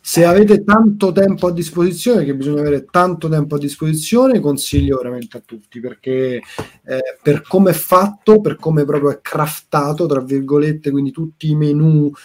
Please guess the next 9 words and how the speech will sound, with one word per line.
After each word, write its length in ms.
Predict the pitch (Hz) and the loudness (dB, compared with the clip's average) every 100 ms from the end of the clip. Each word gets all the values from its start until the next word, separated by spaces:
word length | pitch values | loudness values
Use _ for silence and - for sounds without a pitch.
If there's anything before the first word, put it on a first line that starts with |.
| _ | _
lui, 680 | - 143 147 151 156 147 139 - _ _ | -4 0 2 4 4 4 0 -6 _ _
eh, 340 | 139 139 151 123 | -8 -8 -8 -10
come 200 | - 151 | -4 -2
funziona 840 | 139 147 143 - 160 151 147 143 | -2 -4 -4 -4 0 0 0 0
il, 380 | 143 143 135 131 131 151 - - _ - 156 | 0 -2 -6 -14 -16 -16 -18 -20 _ -20 -2
l'editor, 800 | 160 165 151 147 151 165 156 156 | 2 4 4 0 0 0 0 2
è, 320 | 202 233 226 | 2 2 0
è 320 | 123 147 160 | -4 -4 -4
un, 400 | 143 139 123 104 | -6 -10 -14 -18